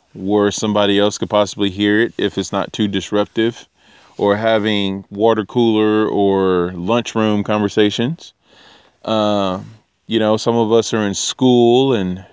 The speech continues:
you know, we're out on different days. And when we get back, you know, other people are asking us questions. "Hey, where were you? We missed you." You know, some of us are on the road driving, like, a lot, like, all across the world,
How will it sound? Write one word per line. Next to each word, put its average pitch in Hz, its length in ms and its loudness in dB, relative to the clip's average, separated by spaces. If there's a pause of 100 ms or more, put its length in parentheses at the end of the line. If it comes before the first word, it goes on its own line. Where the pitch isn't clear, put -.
(160)
you 104 200 -4
know, 101 160 0
we're 107 220 2
out 107 240 4
on 110 160 0
different 104 320 0
days. 104 460 0
And 98 100 -4
when 98 120 -2
we 95 100 -2
get 104 220 0
back, 104 300 2 (440)
you 104 120 -6
know, 98 300 -2
other 110 160 4
people 104 240 -2
are 95 140 2
asking 101 260 -2
us 98 100 -6
questions. 117 400 -4
"Hey, 156 240 0
where 151 200 0
were 160 180 2
you? 135 180 0
We 120 120 -2
missed 139 340 -4
you." 101 240 -6 (720)
You 110 100 0
know, 113 300 2
some 131 220 -2
of 120 180 0
us 123 320 2
are 107 360 2
on 123 220 0
the 120 100 0
road 127 380 2
driving, 110 640 2 (520)
like, 98 240 -4
a 95 60 -2
lot, 113 400 2 (360)
like, 95 160 -8 (140)
all 113 260 2
across 127 340 2
the 110 120 -2
world, 110 640 0